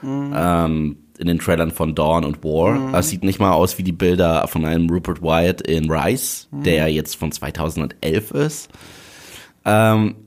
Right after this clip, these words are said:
Speaker 2: liegt auch unter anderem daran, wir sind jetzt an einem Punkt angekommen, wo die Affen richtig sprechen. Also nicht mehr nur ein paar Worte oder ein paar Sätze, so, „Apes together, strong“, sondern sie führen jetzt halt richtige Gespräche ohne Ende.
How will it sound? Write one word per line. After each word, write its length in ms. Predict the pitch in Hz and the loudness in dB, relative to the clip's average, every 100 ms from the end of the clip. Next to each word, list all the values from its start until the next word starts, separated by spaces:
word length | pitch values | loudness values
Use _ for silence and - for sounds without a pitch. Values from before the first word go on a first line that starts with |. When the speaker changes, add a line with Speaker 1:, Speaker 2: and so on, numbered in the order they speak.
| - | -2
Speaker 2:
liegt 380 | 104 110 127 - | 0 2 0 2
auch 180 | 139 143 | 2 2
unter 220 | 123 110 | 0 0
anderem 240 | 110 104 | 0 -2
daran, 520 | 98 95 113 120 113 | 2 4 4 4 2
wir 80 | 98 | -2
sind 180 | 92 113 | -2 -2
jetzt 100 | 113 | 0
an 80 | 92 | 0
einem 80 | 95 | -2
Punkt 220 | 117 113 | -2 -2
angekommen, 340 | 82 101 107 98 | 0 0 0 -2
wo 40 | |
die 160 | 95 - | -2 -2
Affen 220 | 104 104 | -2 -2
richtig 320 | 98 90 90 | -4 -4 -8
sprechen. 460 | - - 71 80 73 - - | -10 -8 -6 -6 -10 -14 -2
Also 220 | 98 92 | 0 2
nicht 160 | 104 110 | 2 4
mehr 360 | 104 95 92 - | 4 4 2 0
nur 260 | 92 95 | 0 2
ein 80 | 95 | 2
paar 180 | 104 82 | 0 2
Worte 400 | 104 135 135 127 | 2 2 2 2
oder 160 | 98 87 | 4 2
ein 80 | |
paar 160 | - 92 | 0 0
Sätze, 300 | 92 104 - | 0 -2 0
so, 200 | 98 - - | -2 -2 -4
„Apes 540 | - - - - - - | -4 -4 -4 -8 -8 -8
together, 520 | - - - 53 - _ | -8 -4 -4 -4 -10 _
strong“, 600 | - - - 64 - - - - - - 90 | -14 -8 -4 -2 -2 -4 -8 -20 -20 -20 -18
sondern 360 | - 107 107 - - - - - | -2 2 2 0 -10 -20 -20 -10
sie 120 | - | -6
führen 200 | - 131 | 2 4
jetzt 140 | 120 | 4
halt 160 | 117 98 | 2 2
richtige 380 | 107 113 95 90 | 0 -2 -2 -2
Gespräche 600 | 90 - 95 95 92 76 | -2 -2 2 2 0 -2
ohne 220 | 85 82 | 0 0
Ende. 380 | 85 82 71 | 0 -2 -4